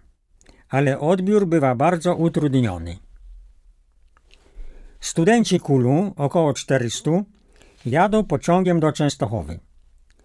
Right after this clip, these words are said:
Prezydent miasta zabronił grupowego przejścia przez miasto na dworzec kolejowy. Stanowczo żąda, by kul przewiózł ich autokarami do pociągu.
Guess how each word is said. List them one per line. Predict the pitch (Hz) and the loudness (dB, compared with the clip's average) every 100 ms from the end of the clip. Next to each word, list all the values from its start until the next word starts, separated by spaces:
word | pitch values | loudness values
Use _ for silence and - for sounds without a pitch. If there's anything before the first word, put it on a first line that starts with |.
| _ _ - | _ _ -20
Prezydent | - 170 196 190 160 123 | -2 0 2 2 0 0
miasta | 131 135 - 180 185 - - | 2 0 0 -2 -2 -4 -8
zabronił | 107 131 117 123 170 220 220 | -4 -2 -2 2 2 4 2
grupowego | 180 143 - 135 127 196 190 | 2 0 2 0 0 0 0
przejścia | - 170 180 - 170 | -2 2 2 2 -2
przez | 151 151 135 | 0 -2 0
miasto | 139 165 - 170 | 2 0 0 0
na | 147 | 0
dworzec | 127 151 143 147 | 0 0 0 -2
kolejowy. | 151 131 123 101 85 85 _ _ _ _ _ _ _ _ _ _ _ - - - - | 0 2 2 -2 -8 -16 _ _ _ _ _ _ _ _ _ _ _ -20 -20 -20 -20
Stanowczo | - - 147 170 202 - 151 | -12 -2 2 4 2 2 2
żąda, | 123 135 135 175 196 | 4 2 4 2 2
by | 147 | 0
kul | - 196 214 | 2 2 2
przewiózł | - - 160 190 214 - 156 | -2 -2 0 2 0 0 -2
ich | 180 185 - | -2 -2 -2
autokarami | 156 143 156 156 139 160 190 180 | -2 0 0 0 0 2 2 0
do | 156 | 0
pociągu. | 160 - 135 95 82 | 0 -2 -2 -2 -8